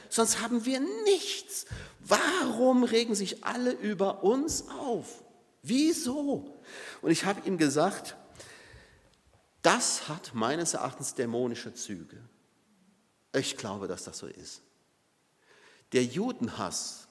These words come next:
genau wie der Christenhass, der ja auch weit verbreitet ist in unseren Tagen, kommt, glaube ich, direkt aus der Hölle. Und dahin werden auch die fahren, die diesen Hass so ausleben, wie wir das jetzt erlebt haben.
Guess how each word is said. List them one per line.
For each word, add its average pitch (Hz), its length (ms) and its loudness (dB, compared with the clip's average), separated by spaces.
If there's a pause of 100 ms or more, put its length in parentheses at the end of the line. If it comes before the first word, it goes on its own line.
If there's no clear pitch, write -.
genau 135 260 4
wie 120 60 -2
der 104 160 -2
Christenhass, - 1120 -2
der 110 140 -2
ja 101 240 -2
auch 175 180 -6
weit 131 180 0
verbreitet 104 600 -4
ist 95 160 -6
in 98 100 -6
unseren 101 340 -8
Tagen, 85 440 -8 (520)
kommt, 123 220 -2
glaube 101 200 -2
ich, 98 120 -10 (180)
direkt 147 480 -2
aus 98 220 -6
der 90 160 -8 (160)
Hölle. 78 240 -12 (1300)
Und 131 180 0
dahin 151 280 4
werden 147 240 4
auch - 120 0
die 180 280 -4
fahren, 165 760 -4
die 143 120 -4
diesen 131 460 -4
Hass - 420 0
so 160 380 -2
ausleben, 127 560 -2
wie 107 140 -4
wir 104 100 0
das 98 200 -4
jetzt - 300 -6 (100)
erlebt 98 440 -8
haben. - 320 -18